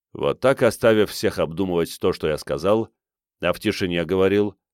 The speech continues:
разговоры смолкли, слушали все, под таким углом те на свою жизнь не смотрели,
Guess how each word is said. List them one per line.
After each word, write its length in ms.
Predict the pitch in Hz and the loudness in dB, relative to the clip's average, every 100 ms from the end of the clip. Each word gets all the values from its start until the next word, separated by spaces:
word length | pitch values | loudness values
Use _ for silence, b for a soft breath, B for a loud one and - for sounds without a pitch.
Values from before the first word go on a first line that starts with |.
| _ _ | _ _
разговоры 640 | 87 95 85 101 101 92 | 2 2 4 4 6 4
смолкли, 600 | - 90 85 85 101 98 - _ _ _ _ | 0 -2 -2 -2 -4 -6 -6 _ _ _ _
слушали 600 | - 98 127 104 120 117 | -8 0 0 0 0 -2
все, 400 | - 120 113 95 _ _ _ _ - | 0 0 0 -2 _ _ _ _ -4
под 160 | 76 | -4
таким 340 | - 90 127 139 | -2 -2 0 2
углом 400 | 123 113 131 127 | 2 4 2 2
те 160 | 110 | 0
на 120 | 117 107 | 0 0
свою 300 | 104 104 95 | 2 4 4
жизнь 340 | 101 107 95 | 0 -2 -2
не 100 | 98 | -4
смотрели, 720 | 90 95 87 104 117 76 - | -4 -4 -4 0 -2 -2 -8